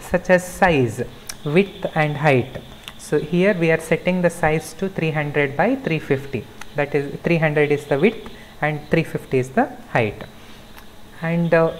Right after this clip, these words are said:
if you want to center the, uh, window, in the window is small now, your screen is, uh, probably large. So, in the screen, if you want to center the window, you can set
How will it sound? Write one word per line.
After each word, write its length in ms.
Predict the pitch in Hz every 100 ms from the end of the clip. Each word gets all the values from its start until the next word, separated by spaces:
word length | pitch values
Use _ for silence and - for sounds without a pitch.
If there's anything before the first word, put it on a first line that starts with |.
| -
if 180 | 190
you 100 | 240
want 200 | 247 240
to 40 | 233
center 460 | - 220 247 247
the, 180 | 247 220
uh, 1000 | 220 202 185 160 147 139 - - 147 139 131 - 143
window, 480 | 175 185 135 123 214 - - -
in 160 | 160
the 180 | 175 202 196 - - -
window 360 | 160 202 220
is 240 | 226 220 214
small 300 | 190 175 131
now, 320 | 117 147 254 - -
your 80 | 170
screen 380 | 170 - 202 202
is, 160 | 180 175 - -
uh, 180 | 131 123 -
probably 380 | 143 135 131 123
large. 480 | 127 127 131 - - -
So, 160 | - 151
in 240 | 165 202
the 140 | 233
screen, 500 | 226 - - 135 180
if 160 | 202 -
you 80 | 175
want 160 | 175 175
to 60 |
center 340 | - 208 226 226
the 140 | 170
window, 240 | 147 147
you 120 | 226 180
can 220 | 170 160
set 200 | - 220